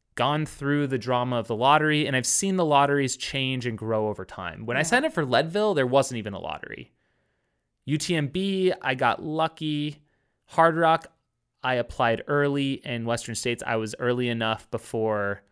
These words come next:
Speaker 1: the big
Speaker 2: The big boom
Speaker 1: boom
Speaker 2: of
Speaker 1: and the,
Speaker 2: everybody wants to run
Speaker 1: and the
Speaker 2: this.
Speaker 1: multiple tickets and years and multiplications and all that stuff.
Speaker 2: Right.
Speaker 1: Started happening. And, and what about you? When did you run your first ultra?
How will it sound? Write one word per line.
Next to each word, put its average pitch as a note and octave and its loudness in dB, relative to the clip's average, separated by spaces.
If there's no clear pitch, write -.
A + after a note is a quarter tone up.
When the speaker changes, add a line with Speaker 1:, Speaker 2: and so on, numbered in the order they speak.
Speaker 1:
the A2 0
big A2 2
Speaker 2:
The G#2+ -2
big F#3 0
boom F3+ -2
Speaker 1:
boom C3+ 0
Speaker 2:
of C#3+ -2
Speaker 1:
and A2 -4
the, G3 0
Speaker 2:
everybody F#3+ 2
wants E3+ -6
to F3+ -8
run E3 -2
Speaker 1:
and E3 2
the E3 2
Speaker 2:
this. D#3+ 2
Speaker 1:
multiple C#3 2
tickets C3+ -6
and A2+ -6
years A#2 2
and G#2+ -4
multiplications A2+ -4
and G#2+ -8
all G#2 -2
that G2 -4
stuff. - -4
Speaker 2:
Right. D3+ -4
Speaker 1:
Started G2 -2
happening. F2+ -8
And, G#2+ -6
and C3+ -2
what F3 8
about F3+ 6
you? A2 0
When C3 -2
did C3 -4
you C#3 0
run B2+ 2
your B2+ 0
first - -2
ultra? A#2 -4